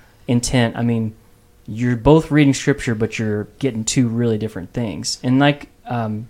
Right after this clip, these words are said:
just Dale Cook, uh, talks about the idea of grasping versus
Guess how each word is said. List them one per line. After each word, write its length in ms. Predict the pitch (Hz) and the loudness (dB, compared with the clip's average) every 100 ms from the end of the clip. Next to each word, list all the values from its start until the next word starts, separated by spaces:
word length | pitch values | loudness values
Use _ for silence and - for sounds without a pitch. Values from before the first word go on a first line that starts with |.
| _ | _
just 280 | 147 - - _ _ _ _ - - - - _ 120 | -6 -6 -12 _ _ _ _ -20 -20 -20 -20 _ 0
Dale 220 | 143 147 | 6 6
Cook, 420 | 143 147 135 - - | 6 2 2 -4 -8
uh, 240 | 113 113 107 | -2 0 0
talks 380 | - 123 123 - | 0 0 0 0
about 260 | 120 113 | 0 0
the 100 | 123 | 0
idea 380 | 113 110 110 110 | -2 -2 -2 0
of 340 | 98 104 98 - | 0 -4 -8 -10
grasping 800 | - 113 120 - - 131 127 139 - | 0 4 4 2 2 4 4 2 -4
versus 720 | 113 110 - 107 104 - | -4 -2 -2 -4 -2 -6